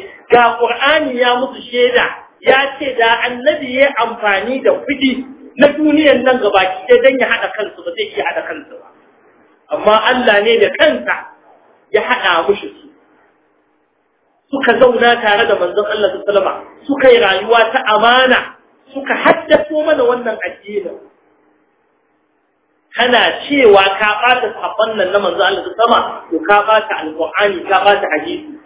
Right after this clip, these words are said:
Ka ce duk abin da ake tabbata cikin Alƙur'ani karya ne.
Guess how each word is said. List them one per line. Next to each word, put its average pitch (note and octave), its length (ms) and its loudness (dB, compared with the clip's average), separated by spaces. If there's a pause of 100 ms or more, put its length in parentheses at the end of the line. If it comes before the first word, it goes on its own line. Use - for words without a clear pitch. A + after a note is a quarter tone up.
(140)
Ka A3 240 0
ce A3+ 180 -6
duk F4 220 2
abin B3+ 320 2
da A3+ 200 -4
ake A3 220 -2
tabbata - 420 -2
cikin G3 220 -4
Alƙur'ani F3 500 -2
karya E3+ 420 0
ne. E3+ 180 -2